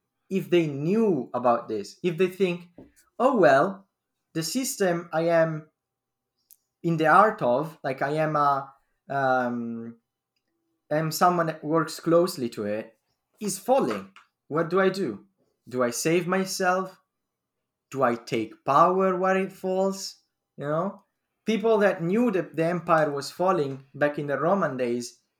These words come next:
either tried to save themselves or most likely tried to gain power from it, you know, especially military commanders.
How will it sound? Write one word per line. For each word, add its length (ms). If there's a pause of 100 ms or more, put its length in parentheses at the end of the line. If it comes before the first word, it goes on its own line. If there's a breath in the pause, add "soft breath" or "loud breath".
(120)
either 560
tried 260
to 80
save 320
themselves 760 (600)
or 280 (420)
most 360
likely 420
tried 300
to 80
gain 440
power 320
from 260
it, 200 (160)
you 80
know, 320 (260)
especially 560
military 440
commanders. 760